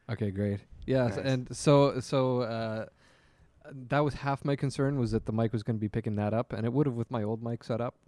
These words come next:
Speaker 1: Um, and then the other half of my concern is waking up my baby, but, uh, I, I think I can relax on that. I think he's a much heavier sleeper than we give him credit for.
Speaker 2: Nice.
Speaker 1: So.
Speaker 2: Nice. Yeah.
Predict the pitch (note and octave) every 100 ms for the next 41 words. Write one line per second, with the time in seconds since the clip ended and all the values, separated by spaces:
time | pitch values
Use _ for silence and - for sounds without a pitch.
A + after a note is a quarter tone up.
0 | _ - A2+ G2+ G2+ G2 G#2 - - -
1 | _ _ _ - A2+ A2 A2 G#2+ A2 G#2+
2 | A#2 A2 G#2+ G#2+ G#2 G2 - G2 G2+ G2+
3 | F#2+ G#2 G2 F#2+ F#2 G2 F#2+ G2 F#2+ F#2
4 | G2+ F#2+ G2 G#2 G#2+ - G#2 F#2+ - G2+
5 | F#2+ F#2 F2+ - G#2 - - - - -
6 | B2+ A2+ - D3 C#3+ - - - B2 -
7 | A#2 A2 G#2 G#2+ - A#2 A#2 A2 A2 G#2
8 | - A2+ A#2+ G#2+ G#2+ A#2+ A2+ A2 A2+ -
9 | A#2 G#2+ G#2+ G#2+ - G2+ G2+ G2+ G2 F#2+
10 | G2 G2 F#2+ G2+ - - A2+ B2 _ -
11 | - - - A2 G#2 - A2 F#2+ F#2 F#2+
12 | _ _ _ _ _ _ _ _ _ -
13 | - _ _ - B2+ C#3 B2+ - - -
14 | C3 C#3+ C#3+